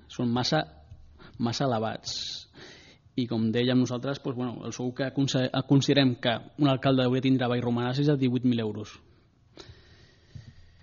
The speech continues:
I, bueno, una bona notícia que tenim,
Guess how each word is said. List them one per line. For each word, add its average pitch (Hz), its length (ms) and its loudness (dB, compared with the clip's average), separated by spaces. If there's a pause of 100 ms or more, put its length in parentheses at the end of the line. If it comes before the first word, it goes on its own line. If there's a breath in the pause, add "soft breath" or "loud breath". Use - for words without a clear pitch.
(420 loud breath)
I, 139 240 4
bueno, 143 300 4 (180)
una 143 320 6
bona 139 160 6
notícia 131 320 2
que 131 80 2
tenim, 156 320 6